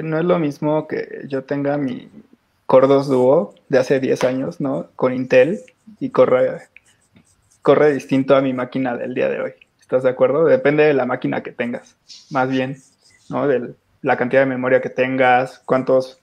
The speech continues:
eh, cores tiene tu procesador, ya sea A R M o sea Intel. Entonces, pues corre igual, siempre y cuando, pues, tengas el equivalente de,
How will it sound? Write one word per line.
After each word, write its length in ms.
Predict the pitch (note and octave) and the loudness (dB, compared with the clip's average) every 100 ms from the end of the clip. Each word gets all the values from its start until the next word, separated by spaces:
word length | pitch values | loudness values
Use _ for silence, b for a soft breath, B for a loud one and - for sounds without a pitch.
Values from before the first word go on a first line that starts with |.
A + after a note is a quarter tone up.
| _ _ _ | _ _ _
eh, 280 | - - - | -8 -8 -4
cores 340 | - C3 C3 - | 0 0 0 -4
tiene 220 | B2+ B2+ | -4 -4
tu 120 | A#2+ | -6
procesador, 720 | - A#2+ B2 B2+ B2 B2+ - B2+ | -4 -6 -4 -2 0 0 -4 -2
ya 180 | B2+ | 0
sea 240 | C3 C#3 B2+ | 2 2 2
A 60 | |
R 220 | B2+ B2 B2 | 0 -2 -4
M 120 | B2+ B2+ | -8 -8
o 160 | - | -6
sea 160 | - B2+ | 0 0
Intel. 420 | B2+ B2 B2 C3+ _ _ B B B B B _ - | 2 2 0 -4 _ _ B B B B B _ -10
Entonces, 460 | C#3+ B2+ B2 C3 | -6 -4 -2 -4
pues 240 | - - - | -4 -10 -4
corre 300 | D#3+ D#3 E3+ | 0 4 4
igual, 380 | E3 D3+ - - | 4 4 2 -4
siempre 300 | - C#3+ C3+ | -4 -2 -2
y 20 | |
cuando, 460 | C#3 C3+ C#3 D3+ - _ | 0 0 0 -2 -6 _
pues, 300 | - - _ _ _ _ _ _ | -20 -20 _ _ _ _ _ _
tengas 500 | - C3+ C3 C3 - - | -6 -2 -2 -2 -10 -10
el 220 | - B2+ B2 | -2 -2 -2
equivalente 640 | - B2+ A#2+ A#2+ C3+ B2+ | -6 -6 -6 -8 -4 -4
de, 280 | C3+ C3+ D3 | -4 -8 -12